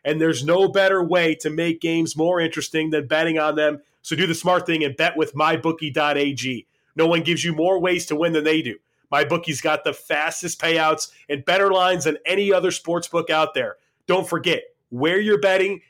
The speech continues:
just as important as who you're betting on, and my bookie dot A G is the best in the business. It's where we play. It's where you should too. I wouldn't be telling you guys to bet with them if they weren't the best. Do the smart thing. If you're gonna bet football this season,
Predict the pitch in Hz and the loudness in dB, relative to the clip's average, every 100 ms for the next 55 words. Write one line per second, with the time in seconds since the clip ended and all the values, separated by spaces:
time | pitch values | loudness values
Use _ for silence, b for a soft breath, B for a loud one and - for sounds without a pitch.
0 | b - 180 165 151 - 165 143 135 170 | b -2 -2 -2 -4 0 0 0 -2 0
1 | 156 147 147 143 139 135 117 b b 120 | 0 2 0 2 0 -2 -6 b b -4
2 | 135 170 139 170 165 151 135 123 - 156 | 0 0 0 -2 -2 -4 -4 -4 -2 -2
3 | 165 139 160 165 147 143 139 143 151 151 | 0 -2 -2 0 0 -2 -2 0 0 -2
4 | 143 147 143 135 113 - b b 139 139 | -2 2 0 0 -6 -8 b b -6 -4
5 | 135 120 165 180 185 175 170 - b 127 | -2 -2 -2 -2 2 2 0 -4 b -14
6 | - 127 127 165 165 165 - 156 123 - | -6 -4 -4 -4 -2 -2 -2 -2 -2 -6
7 | _ b 123 147 202 196 175 202 190 180 | _ b -2 2 2 0 0 0 0 0
8 | 185 180 139 135 165 165 156 160 160 - | 2 2 0 -2 -2 0 -2 -2 -2 0
9 | 156 156 160 151 135 139 101 - - 175 | 2 2 2 0 -2 -2 -2 -8 -6 -4
10 | 175 - 196 190 196 185 170 b b - | -4 0 0 2 2 0 -4 b b -4
11 | 147 190 185 180 185 175 185 170 160 - | 0 2 2 2 -2 0 2 2 0 -2
12 | 175 147 170 | -4 -2 -4